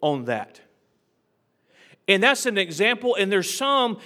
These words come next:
uh, you, you, whatever it is for you, because you've seen it, you've experienced it, or maybe it's happened in the life of somebody you love,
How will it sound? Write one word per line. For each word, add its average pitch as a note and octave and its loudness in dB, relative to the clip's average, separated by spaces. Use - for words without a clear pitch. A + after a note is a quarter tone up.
uh, F#3+ -2
you, F#3+ -2
you, G3+ -6
whatever A#3+ 4
it A3 4
is A#3+ 0
for G#3+ 0
you, B3 -2
because F#3+ -2
you've C4+ -6
seen C4+ -6
it, C4 -2
you've G3+ -6
experienced C#4 -2
it, C4+ -6
or G3+ 0
maybe B3 -2
it's F#3+ -6
happened B3 0
in G#3 -2
the G3 -2
life B3 2
of F#3+ -12
somebody A#3+ -2
you A#3+ -4
love, B3+ 2